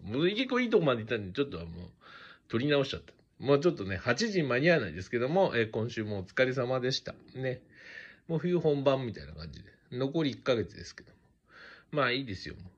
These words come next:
う、もうそんな、もう、はな、まあ、いいですよ。もう一回やったから。<laughs> なんで、今日のトップグループなんですけども、ちょっと最初前振りで、ちょっと言わせてもらいたいんですけど、ここうまく撮れたのになとか思って。ワールドカップ今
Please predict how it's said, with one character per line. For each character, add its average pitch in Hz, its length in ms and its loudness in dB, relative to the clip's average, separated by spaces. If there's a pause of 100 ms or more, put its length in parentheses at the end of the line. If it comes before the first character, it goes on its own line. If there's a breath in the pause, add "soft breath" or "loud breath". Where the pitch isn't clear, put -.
(160)
う、 - 40 -12
も 92 40 -6
う - 20 -8
そ 110 100 -8
ん 127 40 -6
な、 131 180 0
も 127 340 -2
う、 90 40 -6
は 92 160 -12
な、 98 160 -6
ま 110 140 -6
あ、 - 20 0
い 131 160 -4 (240)
い 143 220 -6
で - 20 -12
す - 120 -16
よ。 - 60 -20 (120)
も - 100 -14
う 92 60 -12
一 92 120 -16
回 120 160 2
や 107 120 0
っ - 20 -8
た 113 160 -4
か - 120 -4
ら。 - 120 -14 (640)
<laughs> 539 560 -4 (140)
な 214 100 6
ん 160 160 4
で、 101 240 -2 (1300 loud breath)
今 170 100 8
日 131 60 4
の 117 40 0
ト 113 120 -8
ッ 101 40 -6
プ 117 140 -2
グ 110 80 0
ル 107 140 0
ー 87 40 -8
プ 87 60 -8
な - 60 -12
ん 90 80 -16
で 85 60 -18
す - 60 -18
け 87 100 -8
ど 92 100 -6
も、 107 260 -4 (520 loud breath)
ち 277 80 0
ょ - 20 0
っ - 20 -2
と 185 60 0
最 185 120 12
初 185 120 8
前 160 220 4
振 175 120 4
り 160 120 2
で、 156 400 4 (100)
ち - 80 -6
ょ 113 40 -2
っ - 20 -14
と 101 60 -4
言 98 100 0
わ 104 100 4
せ 107 80 -2
て 107 40 -6
も 101 120 -4
ら 98 80 -2
い 95 60 -6
た 98 100 -2
い 87 60 -4
ん - 20 -8
で 85 80 -14
す - 80 -16
け 90 100 -6
ど、 92 120 -6
こ 214 160 6
こ 392 160 8
う 403 120 6
ま 381 140 6
く 156 120 4
撮 170 120 2
れ 156 100 4
た 135 140 0
の 90 120 -4
に 82 160 -4
な 95 120 -2
と - 140 -16
か - 80 -16
思 80 120 -10
っ 80 40 -14
て。 - 260 -20 (1300 loud breath)
ワ 156 260 6
ー 339 40 6
ル 330 60 6
ド 320 60 2
カ 349 80 0
ッ - 40 4
プ - 160 -4
今 98 300 -4